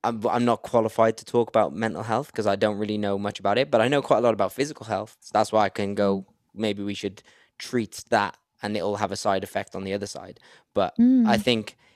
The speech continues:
Speaker 1: if in our industry, this isn't talked about and not taught enough.
Speaker 2: No.
Speaker 1: Um, and, like,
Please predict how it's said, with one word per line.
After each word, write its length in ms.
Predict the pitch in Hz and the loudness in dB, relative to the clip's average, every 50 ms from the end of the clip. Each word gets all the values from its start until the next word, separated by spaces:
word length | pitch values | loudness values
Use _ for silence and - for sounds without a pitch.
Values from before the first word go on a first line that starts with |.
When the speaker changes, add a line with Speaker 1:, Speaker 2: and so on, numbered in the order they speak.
| _ _ _ - | _ _ _ -2
Speaker 1:
if 300 | 123 127 123 120 - - _ _ _ _ _ _ _ _ _ _ _ _ _ - | 0 0 0 0 -4 -14 _ _ _ _ _ _ _ _ _ _ _ _ _ -2
in 240 | 131 135 127 123 | -2 0 0 -2
our 240 | - - 120 123 135 131 | -2 0 2 2 2 2
industry, 480 | 135 127 127 120 113 - - 110 107 | 0 -2 -2 -4 -6 -8 -6 -8 -8
this 240 | 95 92 107 101 - | -4 -4 -4 -4 -4
isn't 300 | 117 107 104 104 95 - | -10 -10 -12 -12 -14 -12
talked 320 | - - 113 104 - - | -4 -2 -2 -2 -2 -6
about 260 | 98 87 95 110 - - | -10 -8 -8 -10 -10 -12
and 160 | 120 110 101 | -10 -10 -10
not 160 | 95 95 - | -10 -10 -14
taught 360 | - - - 107 101 90 64 92 | -16 -12 -8 -6 -6 -6 -6 -10
enough. 400 | 92 80 82 - _ - _ _ _ _ _ _ - | -12 -14 -16 -18 _ -20 _ _ _ _ _ _ 2
Speaker 2:
No. 160 | 196 190 185 180 175 175 | 4 4 6 6 4 4
Speaker 1:
Um, 460 | 107 110 104 101 101 98 95 92 - - - - - - _ - | 4 4 2 2 -2 -4 -8 -12 -12 -16 -20 -20 -20 -20 _ -4
and, 400 | - 113 110 104 101 101 101 104 _ _ _ _ _ _ _ _ _ _ _ _ _ _ - | 0 0 0 0 -2 -4 -8 -10 _ _ _ _ _ _ _ _ _ _ _ _ _ _ -10
like, 560 | 127 120 120 120 117 107 - - - - | -4 2 4 4 4 4 0 -6 -20 -20